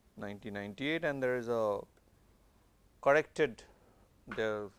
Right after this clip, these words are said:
a lot of errors, some printing errors, which is corrected in a two thousand four print.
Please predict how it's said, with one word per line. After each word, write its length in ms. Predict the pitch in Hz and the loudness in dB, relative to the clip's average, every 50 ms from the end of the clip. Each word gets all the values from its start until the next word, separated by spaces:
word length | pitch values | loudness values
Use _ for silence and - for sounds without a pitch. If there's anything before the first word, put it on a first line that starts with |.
| - - | -14 -6
a 60 | 139 | -2
lot 140 | 113 113 113 | 0 0 2
of 100 | 110 104 | 0 0
errors, 460 | 101 104 104 113 110 95 - - - - - | 0 0 2 2 2 2 -2 -8 -14 -12 -10
some 140 | - 104 | -10 -8
printing 320 | 95 - 104 98 107 104 98 | -6 -6 -4 -4 -4 -4 -4
errors, 360 | 92 90 90 90 - - - - | -4 -6 -8 -10 -12 -16 -18 -14
which 180 | - 101 - - | -14 -14 -14 -14
is 180 | 87 - - - | -16 -16 -8 -2
corrected 440 | - 113 117 113 - - - 104 - - - - - - - - - - - _ _ - - - | 0 2 2 2 0 -2 -10 -10 -10 -12 -20 -20 -20 -20 -20 -20 -20 -20 -20 _ _ -20 -10 -8
in 60 | 113 | -6
a 60 | 104 | -6
two 180 | - - 113 107 | -6 -6 -6 -2
thousand 320 | - 113 110 104 107 98 | 2 2 2 2 2 -2
four 220 | - - 107 101 92 | -2 0 0 0 0
print. 360 | - - 101 95 92 92 | 0 -2 -2 -2 -4 -8